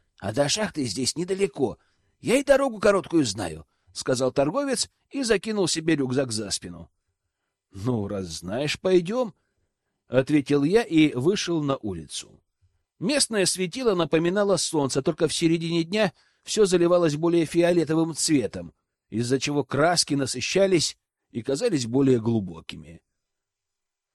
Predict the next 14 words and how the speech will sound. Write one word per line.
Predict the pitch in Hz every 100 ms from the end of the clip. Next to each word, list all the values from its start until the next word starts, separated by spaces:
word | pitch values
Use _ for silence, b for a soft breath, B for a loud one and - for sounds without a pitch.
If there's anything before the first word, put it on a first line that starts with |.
| _ _
Почему | 113 156 160 139
так | 143 -
происходило, | 143 135 - 143 208 214
я | 151 185
не | 180
знал. | 123 117 110 104 _ _ _ _ _ _ -
Быть | 143 175
может, | 269 277 269 170
место | 185 247 - 214
было | 190 190
более | 156 190 190 160
южное, | 117 135 127 104 120 127 120 117 _ _ _ _ _ _
а | 113 156
может, | 302 285 277